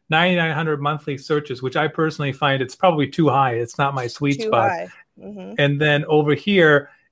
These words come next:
Speaker 1: it gives me, um, other data, um, you know, other things I could write about, technical S E O audits, you know, technical S E O checklist. What is technical S E O?
Speaker 2: Yep.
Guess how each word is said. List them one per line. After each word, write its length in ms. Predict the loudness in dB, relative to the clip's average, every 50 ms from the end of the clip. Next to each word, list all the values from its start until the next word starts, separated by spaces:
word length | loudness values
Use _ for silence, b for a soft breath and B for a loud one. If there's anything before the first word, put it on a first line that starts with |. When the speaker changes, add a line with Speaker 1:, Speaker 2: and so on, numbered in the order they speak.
| B
Speaker 1:
it 220 | 0 0 0 0 2
gives 320 | 4 4 4 4 0 -2
me, 520 | -2 0 0 2 2 2 2 2 2 0 0
um, 320 | -2 -2 0 -2 -2 -2
other 240 | 0 2 2 2 2
data, 680 | 2 4 4 4 6 6 4 4 4 4 2 -2 -4 _ _
um, 360 | -4 -2 -2 -2 -2 -4 -8 -12 -16 _ _ _ _ _ _ _ _
you 160 | -8 -4 -2
know, 200 | -2 0 0 0
other 260 | 2 2 2 2 2 2
things 240 | 0 -2 -2 0
I 80 | 0 0
could 180 | 0 -2 -2 2
write 220 | 4 6 6 6
about, 420 | 4 4 4 4 4 4 2 0 -6 b b b b b b _ 0
technical 460 | 0 0 0 0 -6 -4 -6 -6 -6
S 200 | -6 -6 -6 -4 -2
E 80 | 0
O 160 | 2 2 0 0
audits, 640 | 2 4 4 4 4 4 2 -2 -4 -8 -10 -8
you 80 | -6 -4
know, 160 | -4 -4 -4
technical 500 | -4 -2 -2 -2 0 -2 -4 -4 -4 -4 -4
S 240 | -4 -4 -4 -2
E 100 | -2 0 0
O 100 | 0 -2
checklist. 720 | -4 -6 -2 -2 -2 -2 -2 -2 -2 -2 -2 -4 -8 -4
What 260 | 0 2 2 2 2 2
is 320 | 4 4 4 4 0 -6 -12 _ _ _ -6
technical 480 | -2 -2 0 0 0 -2 -2 0 0 0
S 200 | 0 -2 -2 -2
E 80 | -2 -2
O? 100 | -2 -4 -6 -6
Speaker 2:
Yep. 180 | -4 -4 -4